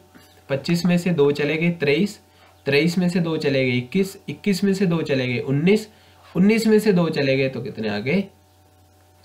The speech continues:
सत्रह। तो क्यू सत्रह, ऑप्शन सी जो है हमारा, वो इस question का क्या रहेगा, बिल्कुल सही answer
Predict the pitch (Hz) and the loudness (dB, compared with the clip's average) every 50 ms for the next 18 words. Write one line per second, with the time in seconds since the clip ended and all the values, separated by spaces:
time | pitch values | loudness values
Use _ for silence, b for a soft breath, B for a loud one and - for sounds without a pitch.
0 | _ - - 135 120 - 113 120 123 120 - - 139 135 - - 196 208 214 208 | _ -18 -18 -14 -10 -8 -6 -6 -6 -6 -6 -8 -10 -8 -2 0 2 2 2 2
1 | - 180 - 156 143 127 107 - B B B B B B _ - 131 135 - - | 0 -2 -2 -2 -2 -4 -4 -6 B B B B B B _ 0 0 0 0 -2
2 | - 175 160 143 131 - - - 190 196 208 202 190 185 151 143 131 135 131 - | -4 -4 -2 -2 -4 -4 -2 0 2 2 2 4 2 2 2 2 0 -2 -2 -2
3 | 131 123 123 120 120 120 120 127 131 127 127 - - 120 113 113 - 123 120 120 | -4 -2 -2 0 0 0 0 0 0 -2 -2 -4 -8 -10 -10 -8 -8 -8 -6 -6
4 | 123 117 120 123 120 120 117 117 113 117 117 127 120 147 180 208 208 B B B | -6 -8 -6 -6 -6 -6 -6 -6 -8 -8 -8 -4 0 2 2 2 0 B B B
5 | B B B - 147 156 170 165 190 190 196 175 - 135 120 127 123 107 107 107 | B B B -4 0 0 2 2 2 2 0 0 -2 -4 -4 -2 -2 -2 -4 -4
6 | 110 - 165 190 | -2 0 0 2